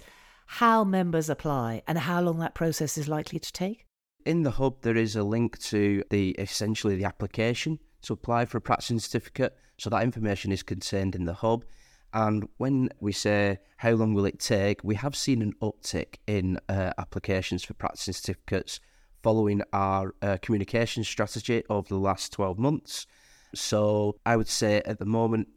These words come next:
Speaker 2: we typically give timeframes between eight and twelve weeks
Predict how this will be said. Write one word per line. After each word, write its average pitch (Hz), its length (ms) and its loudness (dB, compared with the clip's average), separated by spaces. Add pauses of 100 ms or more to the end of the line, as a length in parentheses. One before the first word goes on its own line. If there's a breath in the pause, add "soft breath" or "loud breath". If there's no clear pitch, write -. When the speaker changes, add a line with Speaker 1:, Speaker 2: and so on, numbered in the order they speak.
(120)
Speaker 2:
we 104 160 -4
typically - 540 -2
give - 180 -2
timeframes 98 760 0 (140)
between 92 480 0
eight 98 260 -2
and 98 100 -4
twelve 95 320 0
weeks 117 480 -4